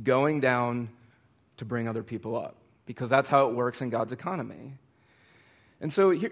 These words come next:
here's the thing, guys. One, one of the things that I've noticed with many believers in the church, and I'm still learning this myself, but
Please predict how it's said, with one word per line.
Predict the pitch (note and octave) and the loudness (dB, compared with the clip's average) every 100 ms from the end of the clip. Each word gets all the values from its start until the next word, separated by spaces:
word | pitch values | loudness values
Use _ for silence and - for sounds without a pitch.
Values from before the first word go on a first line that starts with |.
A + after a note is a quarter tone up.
| - | -4
here's | G#3 B3+ | -4 -2
the | F3+ | -2
thing, | C#3 C3 | -2 2
guys. | A#2+ A#2+ A#2+ | 2 2 -2
One, | C#3 D#3 | -2 -4
one | D3+ F#3 | 0 0
of | |
the | A3+ | 0
things | G3+ F#3 | 0 0
that | D#3 | 2
I've | C#3+ A#2+ | 2 2
noticed | A#2+ B2 A2+ - - _ _ | 0 0 -2 -6 -16 _ _
with | A#2+ A#2+ - | -10 -10 -6
many | A#2+ B2 B2 | -4 -4 -4
believers | A#2 A2+ A2+ A#2+ A2 | -4 -4 -4 -4 -6
in | |
the | A2+ | -8
church, | G#2+ A#2 A2 A2 - - - | -8 -6 -6 -8 -12 -16 -12
and | A2+ | -8
I'm | C3 C3+ | -4 -4
still | - - B2+ | -6 -4 -4
learning | A#2 A#2 A#2 | -2 -4 -4
this | A2+ A#2 | -6 -8
myself, | G#2+ - A2+ A2 - | -10 -6 -4 -4 -4
but | A2+ G#2 | -4 -4